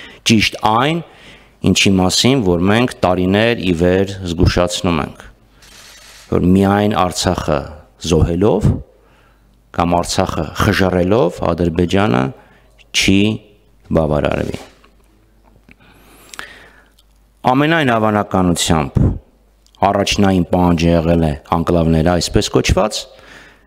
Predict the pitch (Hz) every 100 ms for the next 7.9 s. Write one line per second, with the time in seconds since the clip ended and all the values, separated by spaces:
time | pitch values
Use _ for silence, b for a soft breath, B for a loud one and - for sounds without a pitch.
0 | B _ _ _ _ _ - 107 131 147
1 | 131 87 - b b b b b - 101
2 | 104 107 - 113 104 98 - 110 92 69
3 | - - _ _ _ _ _ _ _ _
4 | - 101 95 85 92 98 98 92 87 117
5 | 95 98 90 82 87 90 95 90 - 90
6 | - 82 - 80 - 78 78 - 76 -
7 | 76 73 73 - - - - - B